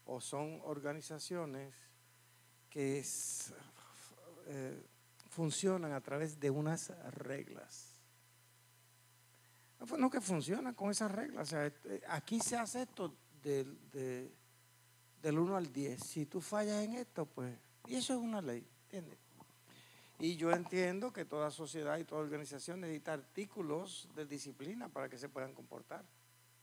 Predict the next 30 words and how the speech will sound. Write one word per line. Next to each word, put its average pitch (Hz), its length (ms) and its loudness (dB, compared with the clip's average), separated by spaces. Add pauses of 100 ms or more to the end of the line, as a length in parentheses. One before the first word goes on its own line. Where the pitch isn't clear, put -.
(300)
Si - 180 -6
no, 123 160 -2
esto 190 220 -8
sería 151 340 -4
un 185 100 -4
desastre. 131 580 -4 (540)
Mire 185 420 10
cómo 175 300 4
es 170 60 4
Puerto 156 400 0
Rico, 165 340 0
que 131 80 -10
es 135 60 -4
un 143 160 -2
desastre. 127 840 0 (1000)
Nuestra 135 540 4
isla 180 220 4
es 170 40 2
un 175 280 -2
desastre 196 1000 2
a 165 100 4
nivel, 139 280 2
en 139 300 0 (100)
todas 175 440 2
las 131 260 -4
estratas 143 840 -4
sociales. - 800 -6 (300)
Es - 220 -2
un 147 200 0
desastre. 117 760 -8